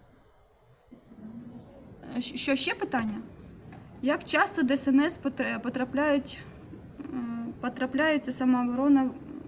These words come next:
саморобна вибухівка? Як часто до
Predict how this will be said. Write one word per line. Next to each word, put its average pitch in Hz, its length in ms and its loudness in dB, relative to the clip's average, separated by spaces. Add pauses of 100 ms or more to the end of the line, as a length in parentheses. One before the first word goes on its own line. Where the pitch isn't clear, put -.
(140)
саморобна 277 600 6
вибухівка? 254 800 -2 (1200)
Як 277 240 2
часто 294 380 4
до 233 140 4